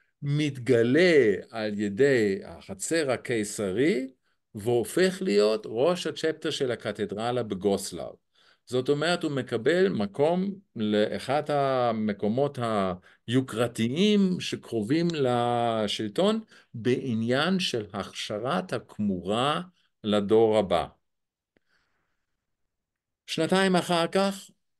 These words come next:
הקיסר הופך אותו לארכיבישוף של קלן. ואיך אומרים? הוא לא מאונזרה מנשן, הוא לא מדבר את היידיש שלנו,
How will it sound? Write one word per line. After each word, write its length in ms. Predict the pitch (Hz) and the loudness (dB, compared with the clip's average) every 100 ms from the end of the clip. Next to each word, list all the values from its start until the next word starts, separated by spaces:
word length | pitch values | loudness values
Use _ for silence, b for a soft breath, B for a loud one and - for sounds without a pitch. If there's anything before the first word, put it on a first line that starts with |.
| _ _ _ _ _ _ - | _ _ _ _ _ _ -12
הקיסר 760 | 123 - 120 110 151 165 185 - 120 | -8 -2 -2 0 2 4 4 2 -4
הופך 420 | 120 - 190 196 | -6 2 2 4
אותו 360 | 185 190 190 190 | 2 4 4 4
לארכיבישוף 1040 | 139 - 131 156 156 127 131 127 139 123 | 2 0 -2 -2 -4 -2 -2 2 0 0
של 260 | - 123 110 | -2 -2 -2
קלן. 360 | - 110 85 69 - _ _ _ _ _ _ _ _ _ | 0 2 2 -6 -16 _ _ _ _ _ _ _ _ _
ואיך 500 | 117 98 123 180 185 | -12 0 2 4 4
אומרים? 680 | 190 185 185 196 226 247 - _ _ _ _ _ | 2 4 4 4 2 -4 -14 _ _ _ _ _
הוא 400 | 110 113 151 160 | -16 -2 2 2
לא 400 | 151 147 170 233 214 | 2 4 4 4 4
מאונזרה 600 | 185 175 165 156 147 143 | 2 2 -2 -2 0 0
מנשן, 560 | 139 143 139 - 101 | 2 0 0 -2 -4
הוא 260 | 107 120 139 | -2 0 2
לא 600 | 135 135 151 180 226 - - | 2 4 6 8 4 0 -2
מדבר 540 | 135 131 123 143 175 | -2 0 0 0 0
את 100 | - | -2
היידיש 500 | 135 131 147 139 - | -2 -4 -8 -6 -4
שלנו, 600 | 135 127 165 202 214 214 | -2 0 0 0 0 -2